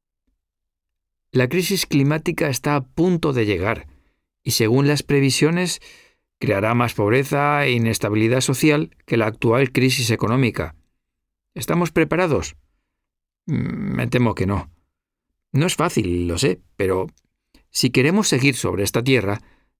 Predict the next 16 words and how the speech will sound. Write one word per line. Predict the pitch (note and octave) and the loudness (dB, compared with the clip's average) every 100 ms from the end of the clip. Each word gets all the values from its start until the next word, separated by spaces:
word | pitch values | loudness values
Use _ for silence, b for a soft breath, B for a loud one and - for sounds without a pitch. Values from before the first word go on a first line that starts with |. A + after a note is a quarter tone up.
| _ _ | _ _
tendremos | - G#2+ G#2+ C#3 G#3+ - | -2 0 2 2 0 0
que | A2 | -2
respetarla | G2 F2 G2 F#2+ G#2 A#2 | -2 -2 -2 -2 0 0
y | |
cuidarla, | A#2 A#2 D3+ E3 D#2+ - _ _ _ _ _ - | 2 2 2 0 -4 -8 _ _ _ _ _ -8
y | D#3 | -2
no | C3 D3 | 0 2
hay | G#3 F#3 | 2 0
otra | - A2+ | 0 0
alternativa | A2 G#2+ G#2+ A2 D3 F#3+ G3 | 0 0 -2 0 0 0 -2
que | - | 0
empezar | A#2+ G#2+ G#2+ A2+ | 0 0 0 0
ya | G#2+ G#2 | 0 0
a | G#2 | 0
tomar | G#2+ A2 | 0 0
medidas. | G#2 G#2 F#2 F2+ D#2 | 0 -2 -2 -4 -6